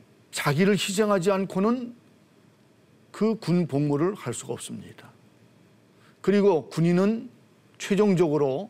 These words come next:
자기 생명까지도 내놓는 사람입니다. 그래서 생명을 내놓는 환경 속에서도 그것을 버리고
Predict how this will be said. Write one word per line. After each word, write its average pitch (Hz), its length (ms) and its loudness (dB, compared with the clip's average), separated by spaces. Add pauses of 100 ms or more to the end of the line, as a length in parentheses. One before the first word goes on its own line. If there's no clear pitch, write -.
(880)
자기 123 320 -4
생명까지도 190 1000 0 (480)
내놓는 143 440 0
사람입니다. 113 720 -14 (1080)
그래서 175 560 2 (340)
생명을 220 580 2
내놓는 185 380 4
환경 151 420 2
속에서도 147 680 -2 (380)
그것을 151 360 0
버리고 175 640 2